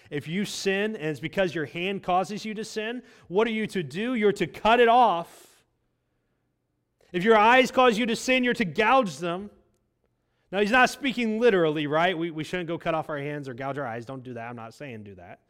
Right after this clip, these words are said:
All right? What I am saying is this, is that Jesus is saying it is better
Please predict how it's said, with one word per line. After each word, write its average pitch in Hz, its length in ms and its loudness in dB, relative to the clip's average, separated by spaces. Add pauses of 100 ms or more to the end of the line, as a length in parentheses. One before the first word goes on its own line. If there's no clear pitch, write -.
(400)
All 117 60 -10
right? 160 180 -8 (340)
What 156 140 -2
I 165 100 -2
am 196 200 -6
saying 190 280 -4
is 117 160 -8
this, 127 320 -10
is 123 80 -12
that 123 180 -10
Jesus 160 480 -8
is 139 120 -16
saying 120 340 -12
it 117 80 -12
is 107 160 -12
better 160 640 -10